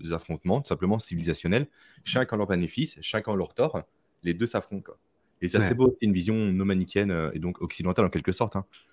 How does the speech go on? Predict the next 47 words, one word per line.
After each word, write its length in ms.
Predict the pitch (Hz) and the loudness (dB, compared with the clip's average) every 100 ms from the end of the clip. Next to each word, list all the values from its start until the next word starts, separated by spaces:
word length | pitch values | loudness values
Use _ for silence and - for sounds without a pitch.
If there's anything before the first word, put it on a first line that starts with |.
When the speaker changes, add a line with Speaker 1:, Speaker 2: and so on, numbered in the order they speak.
| _ | _
Speaker 1:
Où 60 | 110 | 2
à 20 | |
chaque 100 | 104 | 2
Speaker 2:
Mhm. 40 | 123 | 4
Speaker 1:
fois, 120 | - | 6
t'as 80 | 90 | 6
le 60 | |
grand 160 | 87 98 | 6 6
méchant 280 | 95 - 92 | 6 4 0
qui 120 | - | 4
est 20 | |
là 140 | 92 92 | 4 4
pour 180 | 78 | 0
dominer 220 | 76 82 85 | -2 0 2
le 60 | |
monde 180 | 87 87 | 2 0
et 20 | |
faire 140 | 78 71 | -2 -4
du 80 | 76 | 0
mal, 240 | 98 127 90 | 2 2 0
et 60 | |
le 80 | 80 | -4
petit 160 | - 82 | -4 -6
gentil 260 | 80 92 | -6 -6
qui 80 | 113 | -4
est 20 | |
là 80 | 87 | -2
pour 140 | - 87 | -2 -2
sauver 160 | 92 | 0
le 60 | 101 | 0
monde. 180 | 101 - _ _ _ _ _ | 0 -6 _ _ _ _ _
Speaker 2:
Mhm. 80 | - | -2
Speaker 1:
Là, 60 | 87 | -2
c'est 140 | - | 0
pas 80 | 107 | 0
le 60 | 98 | 2
cas, 140 | 98 | 2
quoi. 120 | 92 | 0
C'est 100 | 78 | -2
dans 80 | 82 | 0
la 120 | 85 | 2
nuance. 400 | 90 95 90 - _ _ _ _ _ | 2 2 0 -6 _ _ _ _ _
Speaker 2:
Mhm. 280 | 110 98 87 - _ | 0 0 -2 -8 _
Speaker 1:
C'est 120 | 87 | -4
intéressant, 440 | 87 87 - 90 - | 0 -2 -2 -6 -8
tu 80 | |
vois. 100 | - | -10